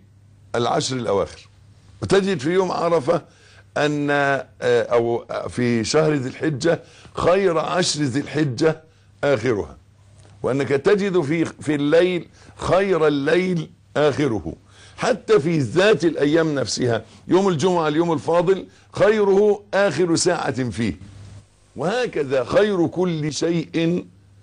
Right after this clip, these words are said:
آخره. فلذلك ينبغي أن،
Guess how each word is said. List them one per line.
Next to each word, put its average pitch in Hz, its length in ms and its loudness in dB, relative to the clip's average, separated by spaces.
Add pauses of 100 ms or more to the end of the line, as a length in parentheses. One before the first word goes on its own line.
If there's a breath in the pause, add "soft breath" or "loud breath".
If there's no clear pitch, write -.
(560 soft breath)
آخره. 151 720 2 (440 soft breath)
فلذلك 147 600 0
ينبغي 170 760 2
أن، 131 420 0